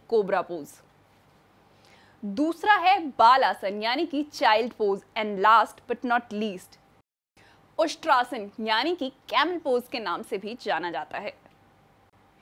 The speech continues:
ये तीन आसन करने से पहले एक बार अपने हेल्थ एक्सपर्ट की सलाह जरूर ले लें और हमें कमेंट में जरूर बताएं कि इनमें से कौन सा आसन आपका फेवरेट है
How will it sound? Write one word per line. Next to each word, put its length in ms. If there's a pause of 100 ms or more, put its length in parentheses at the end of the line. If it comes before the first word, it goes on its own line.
(340)
ये 160
तीन 440
आसन 320
करने 280
से 120
पहले 340 (240)
एक 220
बार 140
अपने 220
हेल्थ 300
एक्सपर्ट 420
की 100
सलाह 340
जरूर 440
ले 120
लें 120
और 180
हमें 240
कमेंट 500
में 260
जरूर 360
बताएं 400
कि 120
इनमें 200
से 140
कौन 340
सा 100
आसन 280
आपका 280
फेवरेट 560
है 220